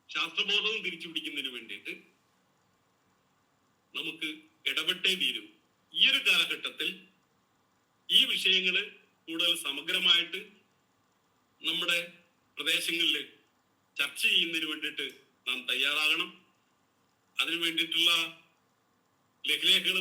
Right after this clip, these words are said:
മുമ്പേ നമ്മൾ പ്രസിദ്ധീകരിച്ചിട്ടുണ്ട്. ഇപ്പറഞ്ഞ കാര്യങ്ങളൊക്കെ തന്നെ ഒന്നുകൂടെ ഒന്ന് കാച്ചിക്കുറുക്കിയിട്ട് ഒരു കുറിപ്പായിട്ട് തരുന്നുണ്ട്. ബാക്കി വിവരങ്ങള് നമ്മൾക്ക് തന്നെ, നമ്മൾ നടത്തിയ ക്യാമ്പയിനിലൂടെ തന്നെ നമ്മൾ സ്വാംശീകരിച്ചതാണ്. അപ്പൊ ഇതെല്ലാം കൂടെ പോയിട്ട്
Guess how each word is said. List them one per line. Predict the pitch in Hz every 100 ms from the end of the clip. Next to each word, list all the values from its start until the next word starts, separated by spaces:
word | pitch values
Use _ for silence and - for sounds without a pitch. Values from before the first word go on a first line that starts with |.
| 170
മുമ്പേ | 147 175
നമ്മൾ | 202 196 190
പ്രസിദ്ധീകരിച്ചിട്ടുണ്ട്. | 185 - 185 180 190 175 190 190 - _ _ _ _ _ _ _ _ _ -
ഇപ്പറഞ്ഞ | 185 220 208 208 202
കാര്യങ്ങളൊക്കെ | 190 190 190 180 - 190
തന്നെ | 196
ഒന്നുകൂടെ | 180 185 202
ഒന്ന് | 208 196 185 - -
കാച്ചിക്കുറുക്കിയിട്ട് | 165 185 175 165 165 170 165 156 - _
ഒരു | 160
കുറിപ്പായിട്ട് | 147 147 143 175 170 175
തരുന്നുണ്ട്. | 156 160 165 170 190 - _ _ _ _ _ _ _ _ _ _ _ _ _ _ _ _ -
ബാക്കി | - -
വിവരങ്ങള് | 160 156 175 190 190 175 - -
നമ്മൾക്ക് | 147 160 - 208
തന്നെ, | 220 -
നമ്മൾ | 147 151 175 185
നടത്തിയ | 175 190
ക്യാമ്പയിനിലൂടെ | 175 165 185 202 196 190 190
തന്നെ | 185
നമ്മൾ | 185 175
സ്വാംശീകരിച്ചതാണ്. | 175 139 - 190 196 185 - 151 143
അപ്പൊ | - _ _ _ -
ഇതെല്ലാം | 214 226 233 226 247 262 269
കൂടെ | 262
പോയിട്ട് | 254 240 233 226 226 233 226